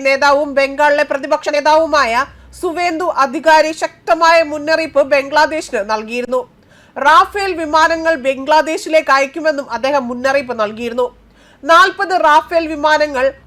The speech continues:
ഹാസിമാരിയിൽ കിടപ്പുണ്ട്, അതിൽ രണ്ടെണ്ണം അയച്ചാൽ പണി തീരും, അദ്ദേഹം ഇങ്ങനെയാണ് പറഞ്ഞത്. ബംഗ്ലാദേശിലെ മുഹമ്മദ് യൂനസ് സർക്കാരിനെ താലിബാനോട് ഉപമിച്ച് സുവേന്ദു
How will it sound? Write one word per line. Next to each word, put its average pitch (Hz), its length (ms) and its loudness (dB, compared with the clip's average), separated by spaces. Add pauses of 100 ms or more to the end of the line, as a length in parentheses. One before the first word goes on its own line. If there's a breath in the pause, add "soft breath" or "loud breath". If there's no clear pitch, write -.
(120)
ഹാസിമാരിയിൽ 320 760 0 (180)
കിടപ്പുണ്ട്, 233 480 -4 (500 soft breath)
അതിൽ 359 180 0 (120)
രണ്ടെണ്ണം 320 560 2
അയച്ചാൽ 320 340 2 (140)
പണി 240 300 2
തീരും, 226 260 -8 (380 soft breath)
അദ്ദേഹം 269 320 2
ഇങ്ങനെയാണ് 269 460 0
പറഞ്ഞത്. 220 320 -2 (580 soft breath)
ബംഗ്ലാദേശിലെ 370 720 2 (100)
മുഹമ്മദ് 320 400 0
യൂനസ് 320 300 -4
സർക്കാരിനെ 311 500 4 (120)
താലിബാനോട് 311 800 2
ഉപമിച്ച് 285 480 -4 (120)
സുവേന്ദു 285 500 -2